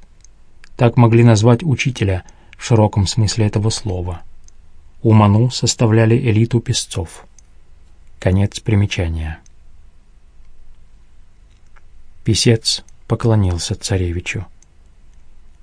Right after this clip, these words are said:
"Господин, ещё не пришёл час дому владыки мира. Он выглянет позже, в той стороне".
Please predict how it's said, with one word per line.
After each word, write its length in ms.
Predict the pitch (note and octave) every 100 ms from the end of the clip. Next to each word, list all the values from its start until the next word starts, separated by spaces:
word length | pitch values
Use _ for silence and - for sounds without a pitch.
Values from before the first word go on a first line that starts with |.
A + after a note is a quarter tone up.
| -
"Господин, 640 | A2+ F#2 - G#2+ G#2 G2+ G2+
ещё 320 | G#2 - G#2
не 120 | G#2
пришёл 440 | G#2 G#2+ - G#2+
час 420 | G2 A2 G2 F2+ -
дому 440 | G2+ G2 F#2+ G2
владыки 540 | F#2+ G2 G2 G2 G2 G2
мира. 460 | F#2 F#2 F#2 F#2 - - - - - - - - -
Он 260 | A2 A2
выглянет 480 | G#2+ A2+ A2 A#2 -
позже, 600 | - A2 F#2 E2 E2+ E2+ - - - - - - - - -
в 100 | -
той 200 | A2+ F#2
стороне". 580 | - A2 G#2 F#2 D#2